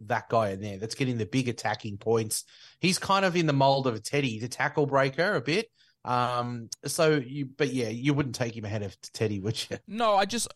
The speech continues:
Speaker 2: I think in, in that fullback position, I'd want two captaincy options I can rotate week in, week out. And I just don't see myself ever captaining Dylan Edwards when I have Cleary in my side. So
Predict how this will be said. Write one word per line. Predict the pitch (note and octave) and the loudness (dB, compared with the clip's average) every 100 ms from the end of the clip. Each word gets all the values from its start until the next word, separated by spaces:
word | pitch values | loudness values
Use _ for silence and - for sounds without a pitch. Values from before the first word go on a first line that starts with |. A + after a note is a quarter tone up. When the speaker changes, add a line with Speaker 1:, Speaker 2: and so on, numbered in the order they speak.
| - | -4
Speaker 2:
I | |
think | F#3+ B3+ C4+ | -4 -2 -2
in, | G#3 | -2
in | F3 E3+ | 0 0
that | D#3+ - | -2 0
fullback | D#3+ D3 D3 | 0 2 0
position, | D3+ C#3 C3 D3+ | 0 0 0 -2
I'd | B2+ | -2
want | C3+ C3+ - | 0 -2 -4
two | - C3+ | -4 -4
captaincy | - B2 C#3 B2+ C3 | -4 -6 -6 -6 -4
options | - C3+ | -4 -4
I | B2 | -6
can | C#3+ B2 | -4 -2
rotate | B2 C3+ B2+ | -2 -2 -4
week | A#2+ B2+ | -4 -6
in, | C#3 | -6
week | B2 B2 C3 | -6 -6 -2
out. | F#3 | -2
And | B2+ | -2
I | |
just | C3 - | -6 -2
don't | B2 | -4
see | - B2 | -2 -4
myself | A#2 B2 A#2 | -2 -4 -4
ever | A2+ | -6
captaining | B2+ B2 G2+ B2+ A#2 A#2 | -6 -8 -8 -8 -10 -6
Dylan | B2+ A#2 | -6 -4
Edwards | A#2 A#2+ A#2 | -6 -6 -8
when | B2 | -8
I | A#2 | -8
have | B2+ B2 - | -8 -10 -10
Cleary | C3+ A#2 A#2+ | -10 -8 -6
in | |
my | A#2 G2+ | -6 -8
side. | - F#2 G#2 A#2 | -6 -6 -6 -6
So | - A#2+ | -6 -6